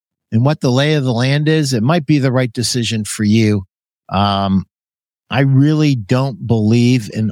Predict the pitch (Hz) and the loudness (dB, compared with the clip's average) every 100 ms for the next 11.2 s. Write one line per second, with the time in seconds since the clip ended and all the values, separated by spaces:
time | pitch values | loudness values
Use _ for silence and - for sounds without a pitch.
0 | - 117 117 123 123 101 98 101 110 - | -2 -2 0 0 0 2 2 0 -4 -4
1 | 131 113 101 - 101 80 - 107 117 131 | -2 -2 -4 -2 -2 -2 -4 -2 2 0
2 | - 147 143 147 143 _ _ _ _ - | 0 0 0 0 -4 _ _ _ _ -8
3 | - 165 196 175 170 151 135 143 143 131 | -4 0 2 2 2 2 2 2 0 -2
4 | 101 117 123 139 117 120 - - 123 101 | -2 -2 -2 -2 -2 -2 -2 -2 -4 -2
5 | 120 98 101 110 123 - 117 113 120 - | -2 0 -2 -2 -4 -4 0 0 -2 -6
6 | _ _ 101 123 143 147 139 135 101 98 | _ _ -2 0 2 2 2 0 -4 -2
7 | 131 156 147 156 147 160 147 151 151 - | -2 0 2 0 0 0 0 0 -2 -4
8 | 113 113 101 90 - - 123 131 143 151 | -4 -2 -2 -2 -4 -2 0 0 0 0
9 | 147 - 147 147 147 - 110 110 110 101 | 0 0 0 0 0 -2 -2 0 0 0
10 | 107 127 143 143 135 135 135 - 147 147 | 2 2 2 0 0 -2 -2 -2 0 0
11 | 147 | -2